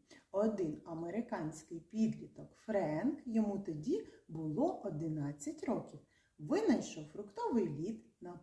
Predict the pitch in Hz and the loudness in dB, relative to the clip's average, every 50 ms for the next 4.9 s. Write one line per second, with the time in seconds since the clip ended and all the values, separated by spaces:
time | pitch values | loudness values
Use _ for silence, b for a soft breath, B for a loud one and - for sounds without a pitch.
0 | - - 180 175 170 160 147 143 135 - - - - - - - - - - - | -8 -4 -2 0 0 2 0 0 -2 -4 -8 -12 -14 -14 -16 -16 -16 -16 -20 -20
1 | _ _ B B B B B B B B B - - - 196 180 196 190 190 196 | _ _ B B B B B B B B B -16 -4 -2 0 2 2 2 2 2
2 | 196 233 226 - - 302 311 302 - - 392 427 440 - - _ - 170 185 180 | 2 2 0 0 -2 -2 -2 -2 -2 -4 -4 -6 -6 -8 -12 _ 0 2 2 2
3 | 160 156 156 165 156 151 156 233 359 403 - - - 285 269 - - - _ - | 2 0 -2 0 0 2 4 4 2 2 0 -2 -4 -4 -6 -6 -8 -12 _ -2
4 | 196 311 - - - 196 185 - - - _ 160 156 165 151 156 156 | -2 0 0 -2 -6 -10 -12 -14 -16 -18 _ -12 -10 -10 -10 -12 -14